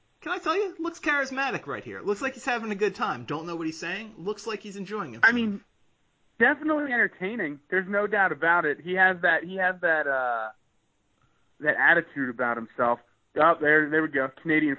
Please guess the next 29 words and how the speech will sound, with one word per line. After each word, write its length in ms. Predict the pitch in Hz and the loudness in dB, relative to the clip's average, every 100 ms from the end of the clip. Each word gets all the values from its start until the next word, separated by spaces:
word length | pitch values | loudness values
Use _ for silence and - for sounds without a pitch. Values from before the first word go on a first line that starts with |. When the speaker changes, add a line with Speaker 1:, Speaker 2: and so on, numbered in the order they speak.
| - | 2
Speaker 2:
flag, 380 | 190 190 185 - _ _ - | 6 8 6 0 _ _ -12
the 60 | 151 | -6
Canadian 640 | - 185 190 208 185 160 | 0 4 4 2 0 2
version 360 | 147 143 147 | 2 2 0
of 100 | 139 | -4
the 80 | 127 | -4
conga 420 | - 151 143 147 | 0 4 4 2
line. 360 | 143 139 139 139 _ _ _ _ - _ _ 131 | 2 2 2 -2 _ _ _ _ -20 _ _ -4
Uh, 380 | 123 117 113 - | -2 0 -2 -4
Harold 280 | - 208 214 | 4 6 8
Howard 320 | 220 208 196 | 8 6 4
covering 440 | - 247 294 285 233 | 0 -2 0 -2 -4
his 140 | 143 | -6
mouth, 520 | 139 143 165 196 143 - | -6 2 4 4 2 -6
I 160 | 139 143 | -6 -4
guess, 180 | 175 190 - | -4 -6 -6
for 120 | 170 | -10
the 80 | 131 _ | -10 _
smoke. 300 | 147 156 151 _ - | -2 2 0 _ 0
Doesn't 220 | 151 151 | 0 0
want 120 | 147 | -2
to 40 | 151 | 2
get 140 | 147 | 4
any 260 | 151 147 151 | 4 2 -2
in 140 | 190 | 0
there. 300 | 202 220 226 | 2 2 0
Speaker 1:
Hey, 180 | - 117 | -8 -8
makes 280 | 107 123 127 | -8 -12 -14
sense. 520 | 113 110 101 - - | -12 -12 -14 -20 -20